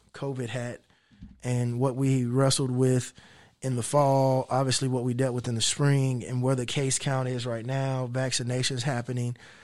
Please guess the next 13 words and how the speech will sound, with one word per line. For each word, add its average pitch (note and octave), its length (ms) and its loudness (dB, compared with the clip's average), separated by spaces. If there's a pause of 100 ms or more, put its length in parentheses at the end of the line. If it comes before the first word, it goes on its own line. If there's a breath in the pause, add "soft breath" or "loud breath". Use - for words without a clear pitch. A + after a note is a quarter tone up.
(380 loud breath)
T - 160 6
double D#3 300 8
S C#3+ 100 4
double C#3 300 2
A C#3 420 2 (680 soft breath)
continuing D3+ 800 2
to C3+ 140 -2
modify C#3 920 0 (420 soft breath)
their C3 160 -4
rules C#3+ 580 0
and B2+ 160 -4
regulations, B2+ 880 0
and A#2 180 -2